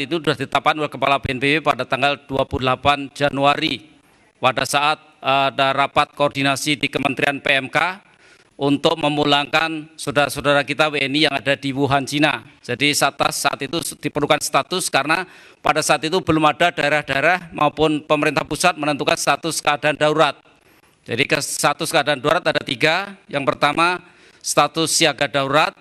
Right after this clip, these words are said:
itu kalau bencana belum terjadi. Kemudian status tanggap darurat saat bencana sudah terjadi.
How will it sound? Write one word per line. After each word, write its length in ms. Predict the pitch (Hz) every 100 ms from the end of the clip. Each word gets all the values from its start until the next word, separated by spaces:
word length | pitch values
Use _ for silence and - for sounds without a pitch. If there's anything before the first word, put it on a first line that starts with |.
| -
itu 320 | - - 131 143
kalau 160 | 151
bencana 400 | 156 - 147 147
belum 160 | 143 139
terjadi. 640 | 147 139 131 151 202 196 - - - _
Kemudian 240 | 147 135 151
status 800 | - 175 175 190 156 - - - _
tanggap 240 | 147 151 -
darurat 560 | 143 143 165 196 -
saat 320 | - - 139
bencana 320 | - 147 151 147
sudah 160 | 143
terjadi. 640 | 147 123 143 117 160 190